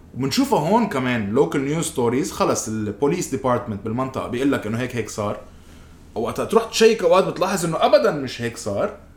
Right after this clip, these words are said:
ففي ناس صارت عم تقلب إنه بدل ما كرايم بيت يسموها، يسموها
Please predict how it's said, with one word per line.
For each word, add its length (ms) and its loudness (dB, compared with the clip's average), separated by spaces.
ففي 200 -4
ناس 200 0
صارت 160 0
عم 120 0
تقلب 340 2
إنه 160 -2
بدل 320 0
ما 140 -4
كرايم 600 -2
بيت 260 -4
يسموها، 500 -2
يسموها 640 -2